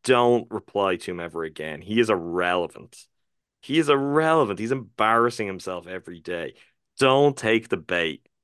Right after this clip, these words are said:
Let's all just forget about George Karl. It's just God, Jordan, where, where is the dignity? Look at all those wins you've got. Look where you've gotten the all-time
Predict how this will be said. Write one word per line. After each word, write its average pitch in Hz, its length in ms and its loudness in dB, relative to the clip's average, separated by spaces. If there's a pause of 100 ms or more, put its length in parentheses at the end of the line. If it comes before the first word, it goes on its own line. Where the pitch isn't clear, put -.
(120)
Let's 123 220 -6
all 131 140 2
just 101 160 -10
forget 80 420 -6
about 73 240 -10
George 69 340 -12
Karl. 67 360 -14 (1700)
It's - 240 -10
just - 540 -4 (720)
God, 143 340 0
Jordan, 87 480 -4
where, 170 460 4
where 190 260 4
is 151 140 0
the 190 100 -4
dignity? 135 720 2 (540)
Look 233 120 0
at 247 40 4
all 233 200 2
those 165 120 -2
wins 214 320 2
you've 165 120 -2
got. 139 180 0
Look 180 160 -4
where 196 120 -4
you've 175 200 -2
gotten 151 280 -2
the 143 120 -4
all-time 143 600 -4